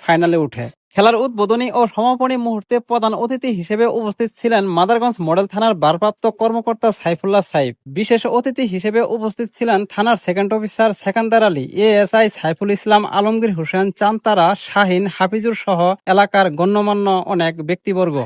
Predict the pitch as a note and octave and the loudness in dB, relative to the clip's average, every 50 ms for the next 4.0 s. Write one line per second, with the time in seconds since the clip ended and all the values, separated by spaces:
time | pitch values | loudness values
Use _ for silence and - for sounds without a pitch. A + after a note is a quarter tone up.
0 | - - _ _ _ D#3+ D#3+ F3+ G3 - - A#3+ A#3+ B3 - B3+ B3+ B3+ C4 B3 | -8 -12 _ _ _ 2 4 4 4 4 2 2 2 4 4 4 4 4 4 4
1 | - A#3+ G#3 G#3 G#3+ A3 - A3 A#3 G#3 A3 B3+ B3 A#3+ A#3 A#3 G#3+ G3+ G#3 G#3 | 4 4 4 4 2 2 0 -2 -4 2 2 2 4 4 2 4 4 4 4 2
2 | - - E3 E3+ F#3 F#3 G#3 G#3 G#3+ G#3 A3 A3 A3+ G#3+ G3+ F#3+ G3 G#3+ - - | 0 -2 -2 0 0 0 0 0 2 0 2 0 0 0 2 2 2 2 2 -2
3 | F#3 G3+ - - G#3+ G3 F#3+ G3+ G#3 G3 F3 G3 F3+ F3 F#3 F3 - G3 G3 | -4 -4 -4 -4 -2 0 0 0 0 0 -2 -2 -4 -4 -4 -4 -4 -2 -2